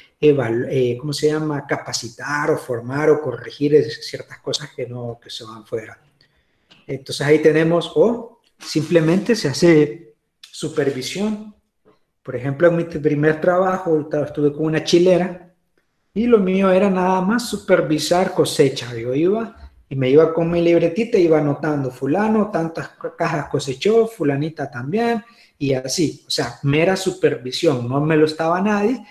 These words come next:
y de ahí iba revisando que si se iba cumpliendo o no. Luego, pues, se van haciendo estudios o se co-, se corroboran los registros, lo que vendió del mes pasado contra este, el trimestre pasado contra este,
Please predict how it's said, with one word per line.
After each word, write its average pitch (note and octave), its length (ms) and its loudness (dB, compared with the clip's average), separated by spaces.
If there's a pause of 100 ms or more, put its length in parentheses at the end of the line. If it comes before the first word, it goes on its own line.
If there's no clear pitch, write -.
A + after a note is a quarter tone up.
(360)
y G#3 120 2
de A3 100 6
ahí F#3+ 420 2
iba F3+ 220 2
revisando F#3 680 2 (400)
que D3 100 0
si C#3+ 180 -4
se - 160 -6
iba D3 220 -2
cumpliendo E3 640 -2
o A2+ 140 -8
no. C#3+ 380 -4 (580)
Luego, F3 580 6
pues, D3 160 0
se B2+ 120 -4
van C3 200 -6
haciendo D3+ 340 0
estudios G#3 760 4
o E3+ 60 0
se D#3 220 0
co-, C3 380 -4
se - 200 -8
corroboran C3+ 640 0
los C#3+ 120 0
registros, E3+ 720 -4 (400)
lo B2+ 140 -6
que B2 140 -2
vendió D#3+ 1000 4
del B2 180 -2
mes C#3 200 -4
pasado C#3+ 480 -6
contra A#2+ 400 -12
este, F3 400 0
el B2+ 120 0
trimestre C3+ 500 -4
pasado B2+ 500 -6
contra A#2+ 460 -12
este, D#3 600 -2